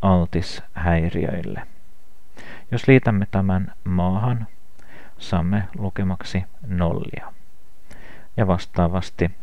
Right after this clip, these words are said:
ää, kun liitämme sen virtaan, saamme korkeita lukemia. Tavoite olisi päästä s-,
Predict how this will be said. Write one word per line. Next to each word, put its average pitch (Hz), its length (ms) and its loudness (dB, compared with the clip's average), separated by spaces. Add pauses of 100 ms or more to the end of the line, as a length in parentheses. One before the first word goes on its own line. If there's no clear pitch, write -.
(1160)
ää, 85 220 4
kun 82 200 -2
liitämme 98 360 2
sen 95 220 2
virtaan, 92 640 4 (400)
saamme - 500 2 (220)
korkeita 82 560 2
lukemia. - 560 -2 (760)
Tavoite 117 420 2 (180)
olisi 104 460 4 (140)
päästä 101 460 2
s-, - 180 -4